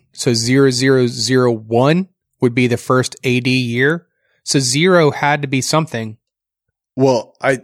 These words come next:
Speaker 2: I think, though,
Speaker 1: So they picked it as being the first of the B C years.
Speaker 2: Well, I think they're
Speaker 1: Right?
Speaker 2: treating it like time, though, 'cause if you have zero zero zero zero, that's literally the year of zero zero zero zero.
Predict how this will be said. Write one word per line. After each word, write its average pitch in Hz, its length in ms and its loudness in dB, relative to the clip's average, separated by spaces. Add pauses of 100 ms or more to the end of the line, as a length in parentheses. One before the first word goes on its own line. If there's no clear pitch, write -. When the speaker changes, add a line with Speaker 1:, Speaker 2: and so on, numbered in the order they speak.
(100)
Speaker 2:
I 127 80 2
think, 220 420 0
though, 117 80 -2
Speaker 1:
So 139 320 2
they 131 140 0
picked 143 280 -4
it 135 220 0
as 131 220 0
being 131 240 0
the 127 80 -2
first - 600 -2
of 127 140 -2
the 123 80 -2
B 123 220 -2
C - 200 0
years. 120 680 -4
Speaker 2:
Well, 147 120 4
I 143 120 2
think 208 180 0
they're 208 120 0
Speaker 1:
Right? 131 120 0
Speaker 2:
treating 143 260 2
it - 180 -6
like 107 260 0
time, 180 320 0
though, 82 160 -6
'cause 120 240 0
if 120 100 -4
you 165 140 2
have 147 160 2
zero 139 240 2
zero 131 240 2
zero 123 240 2
zero, 151 480 2
that's 131 240 2
literally 139 500 4
the 113 160 -2
year 113 340 0
of 101 160 -6
zero 107 220 0
zero 104 240 0
zero 98 260 -2
zero. 95 380 0